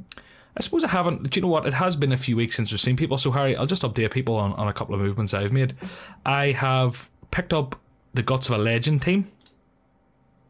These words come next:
We're nearly there. I think Johan Cruyff's haircut is absolutely hilarious on the yellow card. Don't know if you wanna look it up. It really stands out. It's like a coconut head, but it's, like, cut, you know, like,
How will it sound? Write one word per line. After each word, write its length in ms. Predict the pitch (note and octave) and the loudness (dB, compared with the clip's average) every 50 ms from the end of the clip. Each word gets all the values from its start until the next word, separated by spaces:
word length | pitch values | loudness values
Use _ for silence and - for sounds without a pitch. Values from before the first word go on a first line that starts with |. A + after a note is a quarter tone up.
| _ | _
We're 140 | - A2+ A#2 | -4 0 0
nearly 280 | A#2+ A#2+ A#2+ A#2+ A#2+ A2+ | 2 2 2 2 2 2
there. 340 | A2+ A2+ A#2+ C3+ D3+ D#3+ - | 2 2 2 2 0 0 -2
I 80 | - B2+ | -2 -2
think 240 | - - C3 B2+ B2+ | 0 0 0 0 2
Johan 300 | B2+ B2+ A#2 B2 A#2 G#2+ | 0 2 2 0 0 0
Cruyff's 320 | - - A#2+ A2 G#2+ - | -2 -2 0 0 0 0
haircut 440 | - A#2+ A#2 A#2+ B2+ - D3+ C3+ - - | 0 0 -2 -2 -4 -4 -6 -6 -4 -4
is 100 | A2+ A2+ | -2 -2
absolutely 400 | A2+ G#2+ A2 - - A2 D#2+ - | -2 -2 -2 -4 -4 -4 -4 -6
hilarious 500 | G2+ A2+ A2 A2 A2 A2+ A#2 B2+ C3 - | -6 -4 -2 0 0 2 2 2 2 0
on 100 | A#2 G#2+ | 0 0
the 60 | G#2+ | 0
yellow 280 | G#2+ G#2 G#2+ G#2 G#2 G#2 | 2 2 2 0 0 -2
card. 340 | - - B2 C3+ D#3 D#3+ - - _ _ - - - - - - - - - | -2 -2 0 0 0 -2 -4 -10 _ _ -20 -20 -20 -20 -20 -20 -20 -10 -4
Don't 100 | - A#2 | -2 0
know 60 | A2+ | 0
if 100 | A2 - | 0 0
you 60 | A#2+ A2+ | 0 2
wanna 160 | A2 G#2+ G#2+ | 2 2 2
look 160 | A2 G2+ - | 0 0 0
it 60 | G#2 | 0
up. 220 | G#2+ C3 C3+ C3 - | 0 0 -2 -2 -4
It 120 | A#2 - | -4 -4
really 320 | A#2+ A2 A#2 B2 A#2+ B2 A2+ | -2 0 0 2 2 2 2
stands 400 | - - - A#2 A2 G#2+ G2+ A2 | 0 0 0 2 2 2 2 2
out. 240 | A2 B2 C#3 C3+ - | 2 0 0 0 -2
It's 180 | B2 - - - | -2 0 0 0
like 180 | G#2+ G2 - | 0 -2 -2
a 100 | G2+ G2 - - - - _ - - - - - - - - | -4 -6 -6 -10 -20 -20 _ -20 -20 -20 -20 -20 -16 -8 -4
coconut 400 | - B2+ B2+ C3+ C3+ C#3+ D3 C#3 | -2 0 0 0 0 0 0 0
head, 360 | D3+ D3 D3 D#3 C#3+ B2+ C3 | 2 2 2 2 2 0 0
but 120 | B2 A2+ | 0 -2
it's, 120 | G#2 - - | 0 0 0
like, 140 | A2+ G#2 F#2+ - - - - | 0 0 -2 -4 -10 -8 -6
cut, 240 | - - D#3+ - - | -4 -2 -2 -2 0
you 80 | D#3 E3+ | 2 2
know, 60 | F3+ | 4
like, 260 | F3 D3+ C3 C3 - | 2 2 0 -2 -8